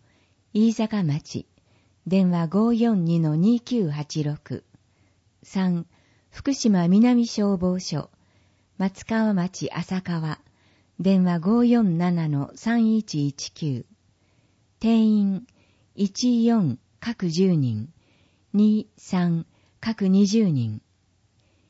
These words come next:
一から四共通。内容、心肺蘇生法、エーイーディー取り扱い、止血法など。講師、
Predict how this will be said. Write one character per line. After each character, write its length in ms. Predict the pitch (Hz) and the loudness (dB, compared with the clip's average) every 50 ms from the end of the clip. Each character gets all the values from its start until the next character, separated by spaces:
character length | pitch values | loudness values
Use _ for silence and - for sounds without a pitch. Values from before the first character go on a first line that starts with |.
| _ _ _ _ _ - | _ _ _ _ _ -6
一 280 | 202 190 - - - | -6 -6 -4 -6 -6
か 140 | - 294 277 | -4 -2 -2
ら 120 | 262 240 | 0 0
四 300 | 208 190 214 208 185 160 147 | 0 2 2 2 2 0 -2
共 220 | - 185 175 175 | -2 -4 -4 -4
通。 460 | - - - 170 160 151 147 135 - - _ _ _ _ _ _ _ _ _ | -4 -6 -6 -6 -4 -2 -4 -4 -6 -10 _ _ _ _ _ _ _ _ _
内 260 | - 190 196 196 190 180 | -2 0 0 2 2 0
容、 300 | 180 175 170 165 - - _ _ _ _ _ _ _ _ | 0 0 -2 -4 -8 -10 _ _ _ _ _ _ _ _
心 300 | - - - 285 285 262 | -10 -2 0 2 2 2
肺 260 | 247 - 185 151 139 139 | 0 -2 -2 -2 -2 -2
蘇 160 | - 165 165 | -2 -4 -2
生 280 | 165 - 180 170 175 | -2 0 0 0 -2
法、 440 | 180 - - 156 151 143 139 - - _ _ _ _ _ _ _ _ _ | -2 -6 -6 -6 -4 -4 -6 -8 -10 _ _ _ _ _ _ _ _ _
エ 100 | - 214 | 0 2
ー 420 | 233 240 233 226 220 220 214 214 | 4 4 4 4 4 4 4 2
イ 20 | 214 | 0
ー 20 | 185 | 0
デ 80 | 196 | 0
ィ 180 | 202 190 165 151 | 0 0 0 -2
ー 40 | 143 | -2
取 240 | - 190 185 202 | -2 -2 0 0
り 80 | 202 190 | 0 0
扱 400 | 185 190 - - - - 165 151 | -2 -4 -6 -12 -10 -8 -6 -4
い、 160 | 147 135 - _ _ _ _ _ - | -4 -6 -8 _ _ _ _ _ -12
止 140 | - - - | -12 -6 -2
血 280 | 247 240 240 - 226 | -2 -2 -2 -4 -6
法 280 | 220 - 214 208 202 196 | -4 -2 0 0 0 0
な 160 | 185 175 165 | 0 -2 -2
ど。 180 | 131 113 - - _ _ _ _ _ _ _ _ _ _ _ _ _ _ _ _ _ - | -4 -8 -10 -14 _ _ _ _ _ _ _ _ _ _ _ _ _ _ _ _ _ -6
講 200 | - 254 247 226 | -2 -2 -2 -2
師、 340 | - - - 143 - - | -4 -6 -6 -6 -8 -8